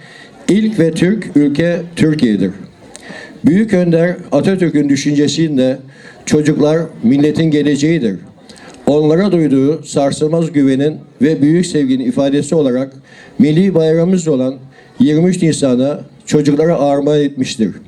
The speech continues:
Bu vesileyle bugünü çocuklarımıza armağan eden büyük önderimiz önünde bir kez, bir kez daha saygıyla eğiliyorum. Yirmi üç Nisan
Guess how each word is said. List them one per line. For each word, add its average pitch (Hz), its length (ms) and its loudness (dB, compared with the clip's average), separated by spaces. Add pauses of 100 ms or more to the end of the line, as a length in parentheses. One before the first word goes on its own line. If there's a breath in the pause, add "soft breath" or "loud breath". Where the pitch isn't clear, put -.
(640 loud breath)
Bu 175 120 2
vesileyle 165 720 2 (140)
bugünü 160 540 0 (160)
çocuklarımıza 147 800 0
armağan 156 340 0
eden 139 280 -2 (240)
büyük 151 280 2
önderimiz 139 520 0
önünde 131 500 0 (380 loud breath)
bir 170 200 0
kez, 147 300 0 (200)
bir 170 220 0
kez 151 240 0
daha 135 280 0
saygıyla 147 540 0
eğiliyorum. 123 560 0 (1400 loud breath)
Yirmi 160 360 4
üç 208 140 -2
Nisan 170 420 0